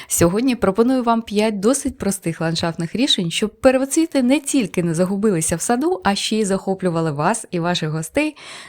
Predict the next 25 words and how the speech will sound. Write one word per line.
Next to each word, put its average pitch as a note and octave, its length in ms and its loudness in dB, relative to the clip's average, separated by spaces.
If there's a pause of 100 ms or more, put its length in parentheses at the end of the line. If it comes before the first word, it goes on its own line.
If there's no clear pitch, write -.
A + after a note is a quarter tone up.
несподіваним A3 840 2 (100)
ефектом. D3 520 -6 (680)
Цибулинні C#4+ 640 2
та B3 260 4
ранньоквітучі A#3 800 2
багаторічники F3+ 920 0
добре E4 460 2
доповнять A#3 480 2
квітники F#3 720 -4
та F3 140 0
міксбордери. D#3+ 760 -2 (480)
Також - 420 2
їх B3 260 0
можна D4 260 4
висаджувати G3+ 640 0
поруч F#3+ 420 -2
із F3 120 -2
хвойними F3 420 0
рослинами. D3+ 600 -2 (380)
Наприклад, G3 560 2
поки A3+ 260 4
тюльпани F#3 480 0
тільки F#3+ 320 0
набирають F#3+ 460 2
сили, D#4+ 440 0